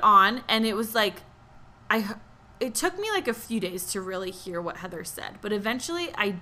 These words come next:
did start to really process it, and it was just, like, it was really interesting. Once I started actually dissecting the thoughts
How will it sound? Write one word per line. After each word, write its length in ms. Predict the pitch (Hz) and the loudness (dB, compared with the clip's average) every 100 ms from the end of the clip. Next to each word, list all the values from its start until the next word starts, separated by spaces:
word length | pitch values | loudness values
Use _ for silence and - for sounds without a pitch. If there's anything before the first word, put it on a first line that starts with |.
| - | -4
did 320 | 180 170 170 | -2 -2 -4
start 340 | - 175 - | -4 -4 -4
to 100 | - | -8
really 220 | 175 151 147 | -8 -8 -8
process 460 | - 101 - - | -8 -8 -8 -12
it, 100 | - | -12
and 100 | - | -6
it 80 | 208 | 0
was 160 | 202 202 | 0 0
just, 140 | 220 | 0
like, 160 | 226 214 - - - - - - - - - - - - - - | -2 -2 -10 -20 -20 -20 -20 -20 -20 -20 -20 -20 -20 -20 -10 -4
it 120 | 285 | -2
was 160 | 294 | -2
really 240 | 254 392 381 | 0 0 0
interesting. 640 | 277 294 311 262 202 190 | -4 -4 -6 -4 -4 -2
Once 180 | 202 254 | -2 -2
I 120 | 311 | -2
started 260 | 294 330 311 | -2 -4 -2
actually 340 | - 208 - 202 | -2 -2 -4 -4
dissecting 960 | 175 175 175 - 170 - - 277 285 | -4 -4 -4 -6 -8 -8 -8 -6 -4
the 100 | 226 | -6
thoughts 640 | 220 - 139 202 - - | -4 0 0 -2 -8 -10